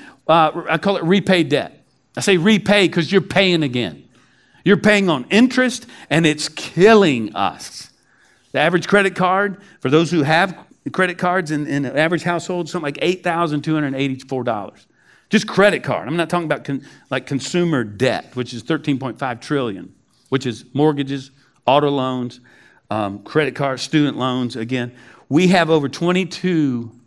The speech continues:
trillion, do-, those mu-, those numbers blow our minds,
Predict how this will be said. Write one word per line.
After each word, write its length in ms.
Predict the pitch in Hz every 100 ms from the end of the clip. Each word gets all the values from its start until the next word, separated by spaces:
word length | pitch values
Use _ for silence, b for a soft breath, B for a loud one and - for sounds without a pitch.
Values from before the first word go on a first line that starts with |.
| _ _ _ -
trillion, 640 | - 185 180 151 123 117
do-, 220 | 127 123
those 220 | 147 143 127
mu-, 160 | 135
those 200 | 139 139
numbers 240 | 131 113 98
blow 440 | 98 107 113 110
our 60 | 101
minds, 340 | 101 92 -